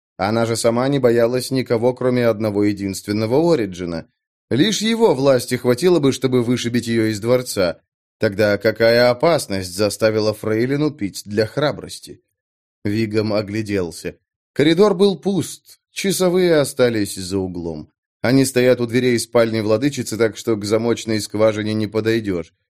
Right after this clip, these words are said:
Но спальня имеет смежный камин с кофейной комнатой, а та сейчас пустует и не охраняется.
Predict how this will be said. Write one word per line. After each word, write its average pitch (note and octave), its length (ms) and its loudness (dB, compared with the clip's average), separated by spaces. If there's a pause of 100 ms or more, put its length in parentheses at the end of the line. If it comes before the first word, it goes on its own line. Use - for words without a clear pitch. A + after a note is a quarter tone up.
(200)
Но C3+ 160 2
спальня F#3+ 520 2
имеет G3 320 0
смежный F3+ 480 -2
камин F3 380 0
с - 40 -8
кофейной D#3+ 480 -2
комнатой, D3+ 560 0
а C3 140 2
та C#3+ 160 0
сейчас C3+ 420 -2
пустует C#3 540 -2
и C#3 60 -4
не C#3 100 -2
охраняется. C3 840 -4